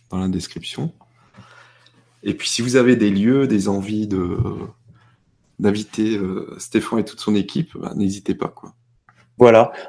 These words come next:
Speaker 2: En sachant que le collectif, il est vraiment à taille variable, c'est-à-dire qu'on, on,
Speaker 1: Bien
Speaker 2: on,
Speaker 1: sûr, ça va
Speaker 2: on
Speaker 1: s'adapter.
Speaker 2: s'adapte à chaque fois, voilà, à,
Speaker 1: Ouais.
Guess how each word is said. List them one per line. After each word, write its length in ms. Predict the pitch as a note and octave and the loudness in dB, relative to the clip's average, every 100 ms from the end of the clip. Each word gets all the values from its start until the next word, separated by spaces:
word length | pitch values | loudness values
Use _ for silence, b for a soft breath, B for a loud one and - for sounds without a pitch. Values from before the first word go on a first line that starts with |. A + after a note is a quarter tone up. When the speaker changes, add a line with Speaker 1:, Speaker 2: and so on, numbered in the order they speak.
| - | 2
Speaker 2:
En 100 | C3 | 6
sachant 380 | D#3 D3 F#3+ | 6 8 6
que 80 | F#3+ | 8
le 60 | C#3+ | 6
collectif, 500 | - C3+ C3+ F3+ - | 8 6 6 0 0
il 100 | B2+ | 4
est 40 | |
vraiment 220 | A2+ B2 D#3+ | 4 4 2
à 60 | |
taille 240 | C#3 D3 B2 | 2 2 4
variable, 480 | A#2+ B2 C#3 D3 A2+ | 2 2 2 2 -2
c'est-à-dire 360 | - A#2 C3+ | -4 -2 -2
qu'on, 220 | C3+ B2 - | -2 -6 -4
on, 240 | A#2+ A#2+ | -6 -4
Speaker 1:
Bien 80 | A#2 | -4
Speaker 2:
on, 20 | |
Speaker 1:
sûr, 220 | A#2 - | -6 -10
ça 100 | - | -10
va 60 | F2+ | -8
Speaker 2:
on 20 | |
Speaker 1:
s'adapter. 320 | - - - | -6 -6 -2
Speaker 2:
s'adapte 500 | - C#3+ D3 D#3+ - | 4 8 10 8 6
à 80 | C#3 | 0
chaque 200 | A#2+ A#2+ | 4 0
fois, 240 | B2 C#3 C3 | 6 6 6
voilà, 360 | A2+ A2+ B2 | 6 6 6
à, 440 | B2 - A2+ G#2+ | 4 2 0 2
Speaker 1:
Ouais. 60 | G2+ | 0